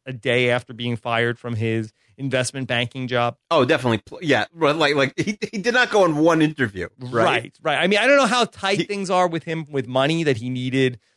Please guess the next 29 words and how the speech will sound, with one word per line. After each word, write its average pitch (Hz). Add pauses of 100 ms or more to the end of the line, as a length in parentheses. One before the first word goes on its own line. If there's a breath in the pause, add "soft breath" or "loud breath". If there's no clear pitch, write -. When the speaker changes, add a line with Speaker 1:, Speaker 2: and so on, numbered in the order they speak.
(120)
Speaker 1:
the 135
money, 139
and 139
I 160
don't 160
wanna 139
disparage 131
anybody 120 (200)
that 127
works 139
in 127
the, 117
uh, 110
food 269
services, 110 (240)
but 156
I 160
feel 311
like 226
he 160 (140)
hurts 247
his 202
chances 175
to 156
get 156
another 143
investment 127
banking 143
job 101